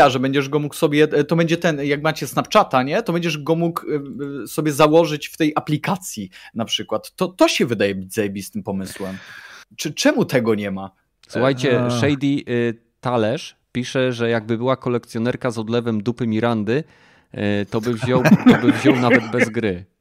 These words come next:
Speaker 2: Też bym brał.
Speaker 1: I jakby
Speaker 3: Nie,
Speaker 1: była
Speaker 3: nie.
Speaker 1: Tak.
Speaker 3: A, nie, nie, nie, to, to nie jest nawet chyba pierwsza firma, która tak robi. Bethesda chyba miała ten sam tendencję, chyba przy Wolfensteinach. Sprzedajemy
Speaker 2: Tak.
Speaker 3: edycję kolekcjonerską bez gry, chyba tego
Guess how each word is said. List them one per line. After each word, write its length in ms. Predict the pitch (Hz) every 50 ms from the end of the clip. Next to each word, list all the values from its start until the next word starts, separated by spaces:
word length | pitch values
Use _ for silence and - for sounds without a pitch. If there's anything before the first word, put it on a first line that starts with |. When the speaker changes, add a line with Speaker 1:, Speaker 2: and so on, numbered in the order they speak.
| _ _ _ _ _ _ _ _ _ - - -
Speaker 2:
Też 160 | 160 147 127
bym 200 | 117 104 101 92
brał. 240 | 92 87 87 90 104 - - - - - - - - _ _ - _ _ - - _ _ _ _ _ - -
Speaker 1:
I 200 | 110 110 110 113 - -
jakby 280 | 131 120 120 147 147
Speaker 3:
Nie, 60 | 135
Speaker 1:
była 200 | - 135 139 135
Speaker 3:
nie. 60 | 85 90 101 113 110 139 135 - _ _ _ _ _ _ - 127 - _
Speaker 1:
Tak. 160 | - 117 101 101 - 107
Speaker 3:
A, 340 | 123 123 123 120 113 101 90 90 85 92 95 92 92
nie, 300 | 98 107 117 123 123 123
nie, 180 | 135 139 135 135
nie, 180 | 135 139 127
to, 160 | 120 - - 123 120 -
to 80 | 135
nie 100 | 123 123
jest 260 | 123 127 120 - -
nawet 260 | - 117 113 113 110 -
chyba 220 | - 104 104 101
pierwsza 760 | - - 110 107 101 - - 98 87 85 82 82 76 71 - - - - -
firma, 320 | - - 107 87 87 82 80
która 280 | - - 90 87 85
tak 180 | - 82 - -
robi. 200 | 90 80 87 85
Bethesda 420 | 87 104 - 107 104 95 - -
chyba 220 | 78 82 76 78 76
miała 260 | 80 78 73 78 78
ten 160 | - 80 76
sam 360 | - 80 76 76 80 80 85
tendencję, 580 | - 90 82 82 78 80 80 78 - - 78 71
chyba 180 | 78 76 73
przy 180 | 76 - - 98
Wolfensteinach. 840 | 85 92 90 82 - 90 82 - - 87 85 82 78 78 - - - - - - - - - - - - -
Sprzedajemy 500 | - - - 110 98 101 95 95 92 92
Speaker 2:
Tak. 100 | 90 90
Speaker 3:
edycję 220 | 92 92 - - 92
kolekcjonerską 800 | - 92 87 82 - - - 104 95 90 95 - 101 92 87
bez 160 | 82 90 87
gry, 260 | 87 87 87 87 85 80
chyba 260 | - - 85 78 82
tego 500 | - 82 76 73 82 80 78 80 85